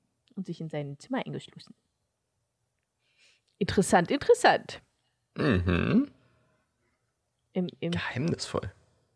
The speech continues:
Speaker 1: Ja. Und Harry erzählt ihnen das halt von Dobby und was er alles getan hat und so weiter. Und Fred und George glauben,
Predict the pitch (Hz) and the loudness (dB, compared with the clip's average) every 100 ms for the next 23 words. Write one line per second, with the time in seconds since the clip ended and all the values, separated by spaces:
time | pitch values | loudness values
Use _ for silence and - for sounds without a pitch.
0 | _ _ _ _ 196 180 151 _ _ _ | _ _ _ _ 2 4 2 _ _ _
1 | _ _ _ _ _ - - 202 - 214 | _ _ _ _ _ 0 4 4 6 6
2 | 208 - - 269 247 - 220 214 208 196 | 8 6 6 4 4 4 4 6 4 4
3 | - 165 208 233 220 220 202 180 180 - | 2 2 4 4 6 6 6 4 0 -2
4 | - 190 - - 190 196 190 190 180 170 | -2 -2 -4 2 2 4 0 0 0 0
5 | 175 185 180 - _ _ _ _ - 185 | 2 4 2 0 _ _ _ _ -12 -4
6 | - 208 208 208 185 185 - 175 156 180 | 2 4 4 4 4 2 0 2 4 4
7 | 233 233 240 | 4 4 4